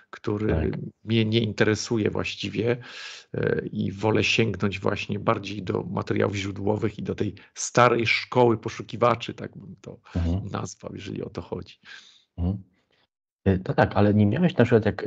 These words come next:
Speaker 2: zacząłeś zajmować się tymi tematami bardziej poważnie, to nie miałeś takiego,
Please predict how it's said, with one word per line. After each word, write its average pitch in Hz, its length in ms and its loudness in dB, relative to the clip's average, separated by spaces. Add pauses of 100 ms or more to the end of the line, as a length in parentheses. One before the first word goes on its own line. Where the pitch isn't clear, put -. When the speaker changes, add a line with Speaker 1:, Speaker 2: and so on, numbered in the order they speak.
Speaker 2:
zacząłeś 98 580 0
zajmować 95 500 2
się 92 100 -2
tymi 92 240 4
tematami 95 380 2
bardziej 92 320 4
poważnie, 90 760 0 (920)
to 95 120 2
nie 95 220 2
miałeś 120 340 2
takiego, 92 540 2